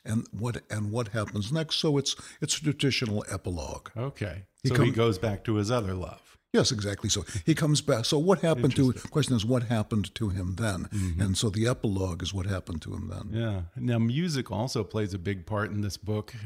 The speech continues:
Speaker 2: Um, songs of the era, like, I think "Bye Bye Blackbird" and "The Sheik of Araby," of course, sung with the original bawdy lyrics.
Speaker 1: Mm-hmm.
Speaker 2: <laughs> Um, does music, and specifically jazz, play a big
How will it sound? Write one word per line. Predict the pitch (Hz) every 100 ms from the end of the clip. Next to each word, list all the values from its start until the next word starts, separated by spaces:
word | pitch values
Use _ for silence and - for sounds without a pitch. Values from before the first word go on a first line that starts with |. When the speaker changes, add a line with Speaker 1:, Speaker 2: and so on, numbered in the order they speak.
| -
Speaker 2:
Um, | 101 101 95
songs | - - 107 113 104
of | 101
the | 107 101
era, | 107 107
like, | 101 98 95
I | 92
think | - 95
"Bye | - 107
Bye | 110 107
Blackbird" | 95 101 104 107 - 101 98 98 98 98
and | 92 - - - - -
"The | 104
Sheik | - 135 131
of | 117 87
Araby," | 127 113 113 107 113 110
of | 107 -
course, | 117 110 -
sung | 120 107
with | 104
the | 113 101
original | 101 98 107 98
bawdy | 87 101 107 107
lyrics. | 107 107 107 110 120 - -
Speaker 1:
Mm-hmm. | 127 113 123
Speaker 2:
<laughs> | 156 -
Um, | 123 110 - - -
does | 120 107 90 90
music, | 113 110 143 160 143 151 147
and | 110
specifically | - 104 139 113 113
jazz, | 95 104 104 104 113
play | - 117
a | 104
big | 87 117